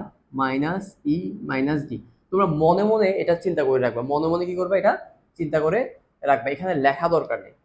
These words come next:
ওকে, আহ, সি মিনস কি? মূলধন। সি মিনস কি? মূলধন। রেভিনিউ মানে আয়, মাইনাস ই মানে হচ্ছে কি?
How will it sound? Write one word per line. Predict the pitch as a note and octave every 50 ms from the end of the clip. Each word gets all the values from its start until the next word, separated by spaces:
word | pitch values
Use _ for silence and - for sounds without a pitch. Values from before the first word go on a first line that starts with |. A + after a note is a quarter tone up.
| _ _
ওকে, | D3+ C3+ - _ _ _ _ _ _ _ _ _ - - - _ _
আহ, | - C#3 C#3 E3
সি | E3+ - - - G#3 G#3+
মিনস | G#3+ A3 A3+ G#3+ G#3 -
কি? | A#3+ B3 C4+ C4
মূলধন। | F#3 E3 E3 D#3+ D3+ C#3 C#3+ C#3+ C3+ C3+
সি | C3+ - F#3
মিনস | F#3+ G3+ G#3 G#3 G#3
কি? | B3 C4 E4 E4+ - - _ _ _ _ _ C3
মূলধন। | C3+ C#3 C#3 C3 C#3 D#3 F#3 A3+ C4+ C#4+ - _ _ _ _ _ _ _ _ C#3
রেভিনিউ | D3 E3 E3+ E3+ F3+ F#3 G3 G3+ G3+
মানে | G3+ G3+ G3+ G#3 G#3 -
আয়, | - C3+ C3 C3+ D3 - - - - - _ _ _ _ _ _ _ _ _ _ _ -
মাইনাস | C3 C3+ C#3+ D3+ D#3 F3 G3 G#3+ A3 G#3 - - - - _
ই | F#3 F3 E3+
মানে | E3+ E3+ F3 F3+ G3
হচ্ছে | G3+ F#3+ - G3+
কি? | G#3+ A3+